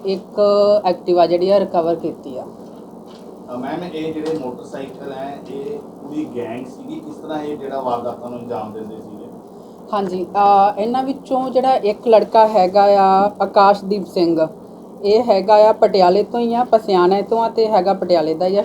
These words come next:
Speaker 1: ਛੱਬੀ ਸਾਲ ਇਹਦੀ ਉਮਰ ਹੈਗੀ ਆ। ਇਹਦੇ ਤੇ ਪਹਿਲਾਂ ਵੀ ਐਫ ਆਈ ਆਰ ਹੈਗੀਆਂ ਚੋਰੀ ਦੀਆਂ, ਤੇ ਜਿਹੜੇ ਇਹਨਾਂ ਵਿੱਚ ਦੋ ਲੜਕੇ ਆ, ਇੱਕ ਲਵਪ੍ਰੀਤ ਸਿੰਘ ਤੇ ਜਸਜੋਤ ਸਿੰਘ, ਇਹਨਾਂ ਦੀ ਇੱਕ ਦੀ ਉਮਰ ਇੱਕੀ ਸਾਲ ਹੈ, ਇੱਕ ਦੀ ਉਮਰ ਉੱਨੀ ਸਾਲ ਆ।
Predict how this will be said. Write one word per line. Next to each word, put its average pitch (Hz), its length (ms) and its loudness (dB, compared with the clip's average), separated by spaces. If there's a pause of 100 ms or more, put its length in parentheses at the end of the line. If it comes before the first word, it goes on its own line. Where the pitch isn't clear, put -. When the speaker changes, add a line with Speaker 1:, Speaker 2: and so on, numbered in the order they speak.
Speaker 1:
ਛੱਬੀ 202 260 -2
ਸਾਲ 208 280 2
ਇਹਦੀ 208 220 0
ਉਮਰ 180 220 2
ਹੈਗੀ 190 320 0
ਆ। 196 120 0 (680)
ਇਹਦੇ 240 180 4
ਤੇ 294 140 -2
ਪਹਿਲਾਂ 226 400 2
ਵੀ 277 120 2
ਐਫ 226 220 2
ਆਈ 254 100 2
ਆਰ 247 120 4
ਹੈਗੀਆਂ 214 480 0
ਚੋਰੀ 190 320 0
ਦੀਆਂ, 185 280 -2 (280)
ਤੇ 196 60 -8
ਜਿਹੜੇ 226 180 4
ਇਹਨਾਂ 262 180 0
ਵਿੱਚ 269 180 -4
ਦੋ 196 280 2
ਲੜਕੇ 226 440 4
ਆ, 226 200 8
ਇੱਕ 208 240 -2
ਲਵਪ੍ਰੀਤ 208 440 2
ਸਿੰਘ 233 280 -2 (140)
ਤੇ 226 200 6
ਜਸਜੋਤ 190 600 0
ਸਿੰਘ, 160 340 -2 (280)
ਇਹਨਾਂ 220 180 -2
ਦੀ 233 120 -2
ਇੱਕ 220 340 -2
ਦੀ 233 140 -2
ਉਮਰ 226 200 2
ਇੱਕੀ 220 320 -2
ਸਾਲ 226 300 2
ਹੈ, 233 100 6
ਇੱਕ 202 300 -4
ਦੀ 214 140 -2
ਉਮਰ 214 340 2
ਉੱਨੀ 180 240 4
ਸਾਲ 160 320 -2
ਆ। 147 100 -4